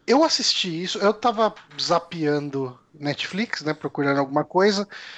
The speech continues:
e sem me animar com nada, daí eu vi, tipo, esse pôster, essa logo meio bizarra aí da, da caveira com batom, com os dois X aí, que talvez esteja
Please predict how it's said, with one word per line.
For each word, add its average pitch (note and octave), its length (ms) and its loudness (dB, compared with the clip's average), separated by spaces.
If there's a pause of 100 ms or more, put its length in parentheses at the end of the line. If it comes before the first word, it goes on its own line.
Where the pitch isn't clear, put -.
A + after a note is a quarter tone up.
(220)
e C#3 460 -2
sem D#3 220 4
me D#3 100 6
animar D3+ 320 4
com E3+ 160 -2
nada, G3 280 2
daí C4 140 2
eu E4 120 0
vi, G3 440 -4
tipo, - 360 -8 (220)
esse - 380 -6 (260)
pôster, C3 460 0
essa B2 320 -2 (160)
logo B2+ 500 0
meio B2 220 0
bizarra B2 580 2
aí B2 120 0
da, A2+ 180 0 (400)
da C#3 140 2
caveira C3 840 0 (160)
com C3 160 -12
batom, C#3 720 -2
com C3 160 -6
os A#2 100 -2
dois C3+ 220 2
X C3+ 320 -2
aí, B2+ 160 0
que - 80 -12
talvez B2+ 320 2
esteja A#2+ 400 -2